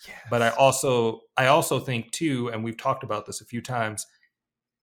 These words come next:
Speaker 2: my intentions might be pure, but does it read for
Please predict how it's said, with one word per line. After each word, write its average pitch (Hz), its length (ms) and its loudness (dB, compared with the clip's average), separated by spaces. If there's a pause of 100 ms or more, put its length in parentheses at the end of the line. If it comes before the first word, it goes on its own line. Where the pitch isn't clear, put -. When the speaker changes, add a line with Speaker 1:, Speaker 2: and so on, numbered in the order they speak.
(460)
Speaker 2:
my 170 220 6
intentions 135 720 2
might 107 260 -4
be 104 160 -12
pure, 107 320 -4
but 117 220 -2
does 131 180 4
it 139 140 2
read 135 340 0
for 120 640 0